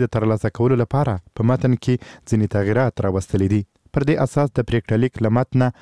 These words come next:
دا بند لرې شوی چې د پریکړه لیک تر تصویب وروسته په دوه اویا ساعتونو کې اوربند ټینګ سي. د بشار الاسد د رژیم کلکه ملګرې روسیه د امنیت شورا له دایمي غړو ده او د پریکړو د ویټو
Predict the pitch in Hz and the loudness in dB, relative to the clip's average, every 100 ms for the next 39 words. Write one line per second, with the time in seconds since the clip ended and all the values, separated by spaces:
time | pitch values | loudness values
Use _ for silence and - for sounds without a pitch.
0 | - _ 117 131 113 135 123 117 110 - | -20 _ 0 0 0 -2 0 0 0 -2
1 | 151 101 - 98 - _ - - 110 104 | 0 0 0 -4 -4 _ -4 0 0 0
2 | - 104 147 - _ _ _ _ - 113 | 0 0 0 -4 _ _ _ _ -4 0
3 | 120 - 139 131 110 160 170 - 95 - | -2 0 -2 0 2 2 0 -4 -4 -8
4 | - - - 123 139 127 135 - 110 - | -20 -6 -2 0 2 2 0 0 -4 0
5 | 123 113 117 - 101 92 104 101 - 101 | 0 0 0 0 0 0 0 0 0 0
6 | 90 - 95 - _ _ _ 101 87 104 | 0 -2 -6 -6 _ _ _ -2 0 0
7 | 107 101 - 110 101 95 107 110 - 113 | 0 -2 -2 -2 0 0 0 -2 -2 -4
8 | - 110 101 98 98 147 139 - - - | -2 -2 0 0 0 0 0 -6 -20 -4
9 | 127 127 - 127 147 - _ 104 110 110 | -2 0 -2 0 0 -4 _ -2 0 2
10 | 113 113 - 110 113 101 101 101 98 113 | 0 0 -2 -2 -2 -2 0 0 2 0
11 | 110 143 131 127 - - _ - 120 120 | 2 2 2 0 -4 -14 _ -4 -2 -2
12 | - 135 170 - 98 - _ 101 101 98 | 0 0 0 -2 -4 -4 _ 0 0 0
13 | - | 0